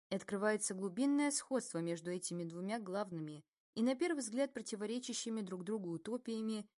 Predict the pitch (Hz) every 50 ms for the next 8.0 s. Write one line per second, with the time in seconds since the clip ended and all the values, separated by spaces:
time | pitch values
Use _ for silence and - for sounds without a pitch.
0 | _ _ - 220 285 302 311 320 202 196 190 190 185 - - - 202 214 196 185
1 | 196 190 185 - 170 160 156 - 170 170 175 170 185 190 - - 175 151 147 -
2 | - _ _ _ _ _ - 196 - - - 226 226 302 330 339 320 - 269 254
3 | 254 226 233 254 262 233 240 247 - - - 226 233 233 226 233 226 226 226 226
4 | 240 233 247 240 - - 254 220 175 147 143 151 - _ _ _ _ _ _ _
5 | _ - 196 190 - 190 190 - 190 170 170 170 - 226 208 - - - - 180
6 | 170 165 165 - 247 262 254 240 233 233 226 220 - _ _ _ - 277 254 277
7 | 285 - 269 269 269 - - - 196 - - 147 - - - 151 143 139 139